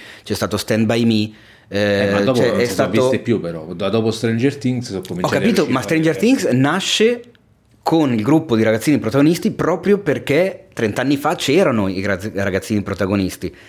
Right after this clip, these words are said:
Speaker 1: Se oggi vediamo un film con dei ragazzini protagonisti non vuol dire che lo fanno per richiamare
Speaker 2: Eh,
Speaker 1: Stranger
Speaker 2: sì, ma
Speaker 1: Things,
Speaker 2: nel
Speaker 1: lo
Speaker 2: film,
Speaker 1: fanno per richiamare
Speaker 2: nel
Speaker 1: i
Speaker 2: Ghostbusters
Speaker 1: film di trenta anni fa.
Speaker 2: originale non c'erano i ragazzini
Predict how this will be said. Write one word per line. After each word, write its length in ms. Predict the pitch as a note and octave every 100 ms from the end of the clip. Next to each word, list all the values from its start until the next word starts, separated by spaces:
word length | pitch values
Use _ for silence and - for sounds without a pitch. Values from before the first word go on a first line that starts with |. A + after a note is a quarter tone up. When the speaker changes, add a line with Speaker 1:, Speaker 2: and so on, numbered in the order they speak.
| -
Speaker 1:
Se 480 | - - E3 G#3 - -
oggi 380 | G3 D#3 A2+
vediamo 360 | A2+ A2 D3 D3
un 100 | B2
film 440 | A#2+ E3+ D3+ A2+
con 160 | G2+ G#2
dei 100 | G#2+
ragazzini 360 | A2 A2+ C#3+ C#3+
protagonisti 520 | B2 A#2+ C3 A#2+ G#2
non 120 | G2+
vuol 120 | G#2
dire 160 | C3+ E3
che 80 | B2
lo 80 | G#2
fanno 400 | A2+ A2 A2 A2 - -
per 180 | E3 D3
richiamare 500 | C#3+ C#3 C#3 C3 C3
Speaker 2:
Eh, 40 |
Speaker 1:
Stranger 300 | A2+ B2+ A#2 A#2+
Speaker 2:
sì, 40 |
ma 40 | A2+
Speaker 1:
Things, 160 | G#2
Speaker 2:
nel 80 | F#2+
Speaker 1:
lo 80 | C#3+
Speaker 2:
film, 120 | E3+
Speaker 1:
fanno 180 | C#3+ F3+
per 120 | F3+
richiamare 380 | A#2 B2 D#3+ A2+
Speaker 2:
nel 80 | G2
Speaker 1:
i 20 |
Speaker 2:
Ghostbusters 400 | F#2 F#2+ A2 A2
Speaker 1:
film 180 | - A#2+
di 100 | D3
trenta 300 | A2+ A2 G#2 G2
anni 180 | F#2+
fa. 140 | F#2 B2+
Speaker 2:
originale 200 | B2 F2+
non 120 | D#2
c'erano 360 | D#2 G2+ C2 D2
i 40 |
ragazzini 500 | C#2+ C#2 C#2+ - C#2+